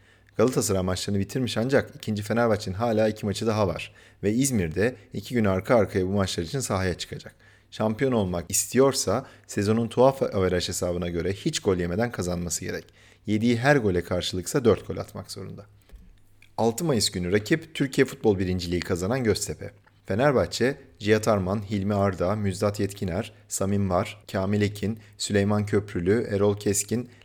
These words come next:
Lefter Küçükandonyadis, Bego Ahmet Erol, Cemal Üskes, Halit Deringör kadrosuyla Alsancak Stadı'na çıktığında isteyeceği son şey gol yemek. Ama o istemeyeceği gol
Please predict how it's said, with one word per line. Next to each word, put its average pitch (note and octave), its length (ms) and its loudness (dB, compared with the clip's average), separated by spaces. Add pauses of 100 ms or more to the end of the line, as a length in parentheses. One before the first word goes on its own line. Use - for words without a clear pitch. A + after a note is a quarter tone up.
Lefter G#2 400 2
Küçükandonyadis, G2 920 -2 (100)
Bego A2+ 240 8
Ahmet F2+ 340 2
Erol, G#2 320 2 (220)
Cemal G#2+ 300 2
Üskes, A#2 440 2
Halit A#2+ 300 0
Deringör A2+ 500 4
kadrosuyla F#2+ 640 2
Alsancak A#2+ 500 2
Stadı'na E2+ 280 -6
çıktığında C3 520 -2
isteyeceği G#2 500 0
son D3 260 2
şey C3 240 2
gol G2 160 0
yemek. E2 280 -10 (380)
Ama G#2+ 440 0 (140)
o G#2+ 100 -2
istemeyeceği F#2+ 640 2
gol G#2 260 6